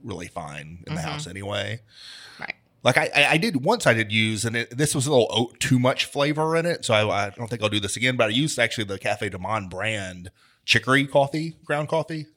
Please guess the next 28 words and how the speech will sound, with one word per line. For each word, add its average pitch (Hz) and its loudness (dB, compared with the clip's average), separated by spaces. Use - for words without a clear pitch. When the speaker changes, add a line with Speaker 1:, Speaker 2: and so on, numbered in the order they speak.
Speaker 1:
I - 0
Speaker 2:
Yeah, 277 4
Speaker 1:
did 277 2
Speaker 2:
that 294 6
Speaker 1:
that. 220 8
Speaker 2:
might 226 4
be 190 2
a 165 2
much. - -4
That 185 -4
Speaker 1:
I - 2
Speaker 2:
might 190 8
Speaker 1:
did 147 4
Speaker 2:
be, 127 4
Speaker 1:
that 117 8
Speaker 2:
I 127 2
Speaker 1:
once. - -2
Speaker 2:
see 139 -6
that. - 0
Speaker 1:
I 110 0
did 107 -4
sort 107 2
of 95 -6
a 92 -6
batch. 95 0
I 107 -4
went 101 -6
through 92 -6